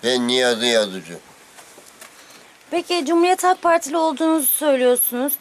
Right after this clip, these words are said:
Speaker 1: Evet.
Speaker 2: Fakat bir takım şikayetleriniz var. Bunlar nelerdir?
Speaker 1: Şimdi şikayetlerim şunlardır. Ben hizmet bekliyorum.
Speaker 2: Hı hı.
Speaker 1: Ben hizmet bekliyorum.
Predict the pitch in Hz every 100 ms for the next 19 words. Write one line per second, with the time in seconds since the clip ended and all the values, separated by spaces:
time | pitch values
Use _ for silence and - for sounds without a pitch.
0 | - 403 359 359 370 - - 381 370 359
1 | - 392 381 381 359 359 269 262 262 392
2 | 392 330 330 370 359 247 247 - - -
3 | - - - - - 131 - - 117 101
4 | 110 107 101 - 98 87 80 78 76 90
5 | 139 180 180 185 170 113 - 95 85 76
6 | - _ - - 233 233 247 - - -
7 | - - 82 85 85 98 - 92 90 76